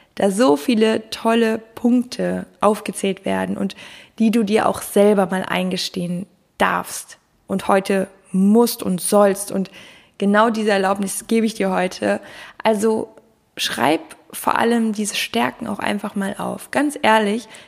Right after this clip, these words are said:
nimm dir doch nachher mal ein weißes Blatt Papier und nimm dir drei Minuten Zeit und schreib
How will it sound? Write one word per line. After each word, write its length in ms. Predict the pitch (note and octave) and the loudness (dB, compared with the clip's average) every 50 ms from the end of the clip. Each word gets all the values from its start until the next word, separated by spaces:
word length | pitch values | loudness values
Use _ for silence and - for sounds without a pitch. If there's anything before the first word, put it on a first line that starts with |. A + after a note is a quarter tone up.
| _ _ | _ _
nimm 200 | B3 C#4 E4 E4+ | 2 2 2 2
dir 80 | D#4 B3 | 2 0
doch 160 | A#3 G#3+ - | 0 -2 0
nachher 360 | G#3+ G#3+ G#3+ A#3+ A#3+ B3+ A3+ | 0 2 2 0 0 0 0
mal 500 | G3+ F#3+ F#3+ F#3+ F#3 F#3 G3 A3 C4+ - - _ | 0 0 0 0 0 0 -2 -2 -4 -8 -10 _
ein 200 | - G#3+ G#3+ G#3 | -2 -2 0 2
weißes 360 | B3 C#4+ E4 D#4+ - D4+ - | 2 2 2 0 -2 -8 -6
Blatt 280 | - C4 B3 - - | -2 -2 -2 -2 -2
Papier 640 | - B3+ A#3+ A#3+ - - F#3+ F3+ F3+ F3+ F3+ G#3+ C4+ - _ - - - - - - - _ _ _ | -4 -6 -6 -6 -6 -8 -6 -4 -4 -4 -4 -6 -6 -8 _ -20 -20 -20 -20 -20 -20 -20 _ _ _
und 80 | G#3 A3 | 2 2
nimm 160 | B3 C4+ C#4 | 4 4 4
dir 120 | C4 C4+ | 2 0
drei 360 | B3+ - A3+ - - A#3 B3+ C#4+ | -2 -2 -2 0 2 2 4 4
Minuten 460 | C#4 C4+ B3+ B3 A#3+ A3 - A#3 A3+ | 4 4 4 2 2 0 -2 -2 -2
Zeit 420 | - - F#3+ F#3+ F#3 - G#3+ - - - | -2 -2 -2 -4 -4 -4 -6 -8 -10 -8
und 100 | - A3+ | -8 -8
schreib 320 | G#3+ - - A#3 A#3 A#3+ | -8 -4 0 2 2 2